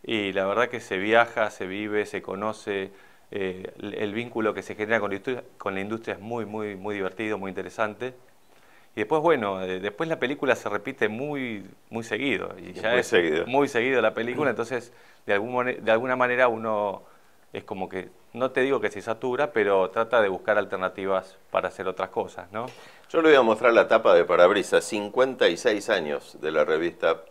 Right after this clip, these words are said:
Speaker 2: Parabrisas. A ver, ¿alguna empresa se ofende y se enoja cuando lanza un auto y vos no le publicás en la tapa ese auto?
Speaker 1: Sí, hay muchas empresas que se han ofendido, muchas empresas que nos han sacado pauta, pero en general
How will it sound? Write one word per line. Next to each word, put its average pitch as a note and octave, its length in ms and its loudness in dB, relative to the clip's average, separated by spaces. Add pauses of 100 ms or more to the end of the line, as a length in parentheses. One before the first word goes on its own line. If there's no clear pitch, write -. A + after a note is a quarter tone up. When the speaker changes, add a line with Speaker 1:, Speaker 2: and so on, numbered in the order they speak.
Speaker 2:
Parabrisas. D2 800 -2 (420)
A - 80 2
ver, F#2+ 300 6 (1200)
¿alguna E3 320 0
empresa - 480 -4
se - 280 -6
ofende C3+ 480 -2
y F2+ 60 -4
se F2 160 -4
enoja B2+ 500 0 (240)
cuando E2 360 0
lanza A2+ 480 0
un F2 80 -2
auto A#2 480 0
y D#2 80 -8
vos F2 260 -4
no G#2 140 2
le A#2 120 0
publicás E2 680 0 (340)
en F2 140 -6
la E2 160 4
tapa A2 300 6
ese F#2 240 -2
auto? G#2+ 280 -4
Speaker 1:
Sí, A#2+ 120 -2
hay G#2+ 180 4
muchas A#2 520 -6
empresas G2 480 -8
que G2 140 -8
se G2+ 100 -4
han G#2 80 0
ofendido, A2 640 -2
muchas G2 360 -8
empresas G2 380 -8
que F2+ 80 -6
nos F2 180 -12
han F#2+ 280 -8
sacado F#2 400 -2
pauta, A#2 760 6
pero G#2 480 2
en G2+ 80 -6
general B2 560 2